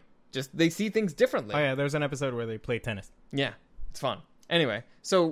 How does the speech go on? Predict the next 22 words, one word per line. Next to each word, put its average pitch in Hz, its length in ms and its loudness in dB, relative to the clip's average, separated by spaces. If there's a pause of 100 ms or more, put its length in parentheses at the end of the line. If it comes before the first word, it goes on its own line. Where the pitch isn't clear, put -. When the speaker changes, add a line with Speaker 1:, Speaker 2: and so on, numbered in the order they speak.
(100)
Speaker 1:
one, 175 340 0
one 214 260 2
requi-, 190 320 2
one 185 340 2
wants 180 220 2
to 170 60 -2
do 165 140 0
the 147 120 2
hard 151 240 2
work. 160 420 2 (280)
Her, 139 280 -2 (400)
her 135 80 -2
weakness 160 360 -2
is 147 80 -10
that 156 120 -2
she - 80 -8
doesn't 151 200 0
have 131 140 -4
the 113 60 -10
stamina 226 360 0
for 127 220 2
it. - 160 -4